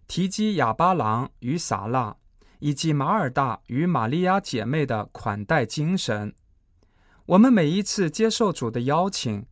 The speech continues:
参与他的晚餐，参与感恩圣祭，其实是天主亲自来为我们服务。教宗指出，我们的天主懂得先成为客人，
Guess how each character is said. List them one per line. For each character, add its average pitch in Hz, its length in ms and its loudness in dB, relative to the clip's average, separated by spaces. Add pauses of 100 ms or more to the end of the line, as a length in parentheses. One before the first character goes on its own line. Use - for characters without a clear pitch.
(260)
参 214 240 2
与 151 100 2
他 160 160 -2
的 165 160 -2
晚 104 280 -2
餐， 143 420 -2 (300)
参 202 220 2
与 185 100 2
感 117 240 -2
恩 175 200 -2
圣 185 320 0
祭， 127 340 -6 (300)
其 170 320 -2
实 123 420 -2 (160)
是 180 200 -4
天 226 280 4
主 143 200 -2
亲 208 360 -2
自 190 360 -2 (160)
来 123 180 0
为 170 160 0
我 117 140 0
们 113 160 -2
服 107 400 -6
务。 117 220 -6 (920)
教 131 180 2
宗 165 200 0
指 107 200 -6
出， 135 440 -4 (340)
我 151 160 4
们 208 140 4
的 240 100 2
天 254 320 0
主 120 340 -4 (220)
懂 131 180 2
得 160 360 2
先 214 340 0
成 151 260 -4
为 135 140 0
客 214 380 -2
人， 110 340 -4